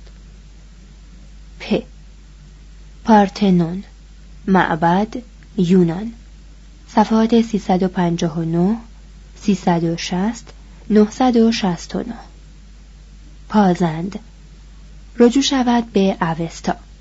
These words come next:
پارش و ناتا. معبد هند.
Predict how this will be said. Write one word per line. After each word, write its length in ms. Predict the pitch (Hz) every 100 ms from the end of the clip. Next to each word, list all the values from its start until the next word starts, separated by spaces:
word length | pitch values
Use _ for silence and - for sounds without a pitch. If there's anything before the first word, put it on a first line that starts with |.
| - - - - - - - - - - - - - - - - - -
پارش 540 | - 277 294 285 - 220
و 360 | 190 202 196
ناتا. 460 | 190 170 170 - 175 - - - - - - - - - - - -
معبد 760 | 185 175 175 170 170 196 202 240 - - - -
هند. 420 | 208 170 -